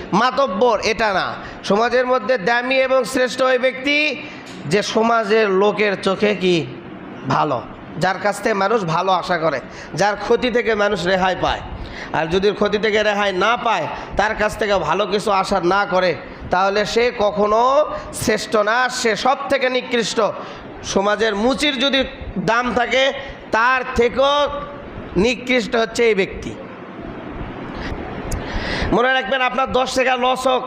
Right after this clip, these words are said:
হয়ে যাক, কিন্তু বিশ টাকার ক্ষতি কারো করার চেষ্টা করবেন না। আপনার দশ টাকা লস যেটা হচ্ছে, এটা আল্লাহ রব্বুল আলামিন আপনাকে পুষে দিবে, কিন্তু আপনি যে বিশ টাকার ক্ষতির চিন্তা করতেছেন অন্যের, আল্লাহ রব্বুল আলামিন বিশ টাকার ব-, পরিবর্তে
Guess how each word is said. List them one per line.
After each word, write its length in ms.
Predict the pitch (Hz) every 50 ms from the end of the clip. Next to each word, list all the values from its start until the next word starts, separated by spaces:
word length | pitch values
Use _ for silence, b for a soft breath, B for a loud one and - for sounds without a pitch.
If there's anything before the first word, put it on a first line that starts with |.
| - -
হয়ে 240 | 160 185 220 240 240
যাক, 200 | 202 202 175 147 - - - - B B B B B B
কিন্তু 260 | - 226 233 196 208 226
বিশ 240 | 180 170 247 269 240
টাকার 260 | - 277 269 226 254 -
ক্ষতি 300 | - - 240 240 254 226
কারো 220 | 214 233 226 220
করার 240 | 185 214 214 214 208 -
চেষ্টা 260 | - 196 - - 208
করবেন 280 | 175 180 175 156 156 139
না। 160 | 127 117 110 - - - B B B B B B B
আপনার 300 | - 175 185 190 233 240 240 180
দশ 180 | 190 240 233 -
টাকা 220 | - - 254 247 247
লস 220 | 233 247 254 202 190
যেটা 200 | 196 254 247 269 262
হচ্ছে, 320 | 247 240 247 - - 269 269 269 269 269 269 B B B -
এটা 160 | 208 208 240 233
আল্লাহ 180 | 240 240 247 247
রব্বুল 300 | 247 220 214 247 247 240
আলামিন 320 | 233 233 233 233 233 226
আপনাকে 300 | 220 202 190 233 202 220
পুষে 320 | 202 - 220 214 196 240 220
দিবে, 280 | 196 202 185 165 139 127 B B B B B
কিন্তু 200 | 202 214 202 226
আপনি 240 | 220 220 226 233 233
যে 140 | 214 233 226
বিশ 240 | 180 196 277 269 - -
টাকার 240 | 294 277 247 262 -
ক্ষতির 400 | - - 254 240 254 285 262 196
চিন্তা 280 | 269 269 254 214 247
করতেছেন 440 | 226 208 226 185 - 208 185 214 202
অন্যের, 380 | 202 208 202 202 202 196 175 143 - B B B B
আল্লাহ 240 | B 180 214 220 226
রব্বুল 300 | 226 233 202 196 226 220
আলামিন 340 | 220 220 214 214 220 226 214
বিশ 240 | 175 160 214 208 -
টাকার 320 | - - 233 202 220 220 202 160 - B B B B B -
ব-, 240 | 147 147 143 185 196
পরিবর্তে 600 | 175 - 220 240 240 247 247 247 220 - - 226